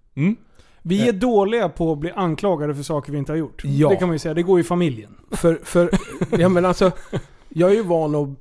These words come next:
Speaker 3: att bestämma och domdera och styra och ha kontroll på läget. Nu hade jag noll kontroll.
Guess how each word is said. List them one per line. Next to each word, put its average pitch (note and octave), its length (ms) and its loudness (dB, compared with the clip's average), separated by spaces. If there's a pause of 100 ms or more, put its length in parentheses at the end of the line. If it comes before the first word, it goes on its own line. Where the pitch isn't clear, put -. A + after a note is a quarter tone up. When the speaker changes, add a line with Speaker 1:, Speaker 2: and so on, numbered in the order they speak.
(300)
Speaker 3:
att C#3+ 60 -4
bestämma E3 840 0
och C#3+ 200 -6
domdera D3 840 0
och A#2+ 200 -10
styra D#3+ 720 -2
och B2+ 180 -6
ha C3 140 -6
kontroll D3 580 -2
på C3+ 120 -4
läget. A#2 440 -6
Nu E3+ 120 2
hade D#3 280 -4
jag B2+ 80 -10 (540)
noll C#3+ 300 2
kontroll. B2+ 480 -4